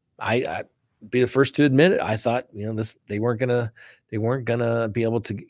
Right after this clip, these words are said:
get this solved. And then the very next day, they said, "Hey, Scott, hold my beer.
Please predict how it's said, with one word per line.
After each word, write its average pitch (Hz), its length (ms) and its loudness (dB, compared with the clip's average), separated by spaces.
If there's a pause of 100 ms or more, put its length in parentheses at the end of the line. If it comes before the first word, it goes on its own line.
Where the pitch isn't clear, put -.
get 113 220 -4
this 113 180 -2
solved. 110 460 -2
And 104 120 -4
then 104 240 -2 (500)
the 92 100 -12
very 107 200 -2
next 110 320 -2
day, 104 360 -2 (100)
they 98 140 -8
said, 87 240 -8
"Hey, 110 160 0
Scott, 87 360 -6 (280)
hold 104 240 -4
my 98 160 -6
beer. 87 380 -8